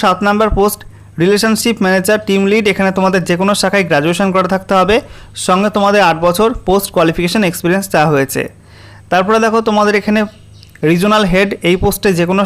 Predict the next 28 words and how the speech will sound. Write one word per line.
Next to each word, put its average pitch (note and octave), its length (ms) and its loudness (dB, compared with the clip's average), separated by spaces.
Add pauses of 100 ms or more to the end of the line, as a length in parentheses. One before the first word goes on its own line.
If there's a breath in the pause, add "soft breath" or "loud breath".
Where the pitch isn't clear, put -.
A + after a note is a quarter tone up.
শাখায় F#3 280 0
গ্র্যাজুয়েশন E3+ 460 0
করা F#3+ 180 2
থাকতে F#3+ 240 -2
হবে, F#3+ 140 2 (140)
সঙ্গে E3 280 2
তোমাদের E3 300 2 (520 loud breath)
বারো E3+ 260 4
বছর G#3 240 0 (120)
পোস্ট G3 280 0
কোয়ালিফিকেশন E3+ 560 0
এক্সপিরিয়েন্স F3 480 -2
চাওয়া D3+ 180 2
হয়েছে। C#3 300 -2 (880 loud breath)
আচ্ছা, - 220 -2
এরপরে G#3+ 320 2
দেখো A3 160 0 (200)
ইনভেস্টমেন্ট G#3 580 0
স্পেশালিস্ট। G#3 440 0 (120)
এই F#3 120 2
পোস্টে G3+ 340 0
বলা F3+ 220 4
হচ্ছে G3 280 -2 (200)
এমবিএ F#3+ 360 2 (140)
বা E3+ 80 4 (180)
পিজিডিএম F#3+ 600 0 (440 loud breath)
বা E3+ 80 2 (120)
পিজিডিবিএম G3+ 1120 0